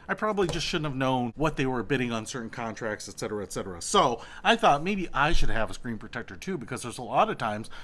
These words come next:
that I'm putting up Peter Von Panda videos and I just don't want people to know <laughs> that they're sitting next to someone who knows this guy, who knows this girl, whose brother saw Ferris pass out at thirty-one Flavors last night. True story. So we have some installation instructions here. It says you take the little microfiber cloth,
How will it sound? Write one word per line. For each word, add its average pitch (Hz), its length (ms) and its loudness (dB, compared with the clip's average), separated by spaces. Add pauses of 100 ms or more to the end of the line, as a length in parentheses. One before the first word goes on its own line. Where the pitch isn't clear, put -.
(200)
that 131 160 4
I'm 170 220 6
putting 139 240 -2
up 117 100 -2
Peter 123 240 -2
Von 113 220 0
Panda 170 320 -6
videos 107 480 -4
and 107 120 -6
I 175 120 -2
just - 220 -8
don't 120 120 -6
want 113 140 -4
people 117 300 -10
to 107 80 -8
know 151 180 0
<laughs> 165 260 4
that 143 140 -2
they're 156 80 -2
sitting 202 300 0
next - 160 -2
to 131 60 -6
someone 139 260 -2
who 143 80 0
knows 151 180 0
this 143 100 -6
guy, 170 220 6
who 139 60 2
knows 131 180 0
this 117 100 -8
girl, 156 280 0
whose 131 140 -6
brother 175 300 0
saw 143 180 -2
Ferris 160 280 -2
pass 143 260 -2
out 156 100 4
at 131 100 -8
thirty-one 139 340 0
Flavors 180 380 0
last 208 220 -6
night. 90 200 -10 (560)
True 170 120 -8
story. 180 260 -10 (360)
So 226 220 12
we 185 160 4
have 294 180 8
some 233 160 0
installation 196 600 2
instructions 147 520 0
here. 135 280 2 (260)
It 160 140 -4
says 214 200 10 (120)
you 175 100 2
take 214 400 0 (220)
the 170 80 2
little 180 420 6
microfiber 180 540 2
cloth, 180 380 6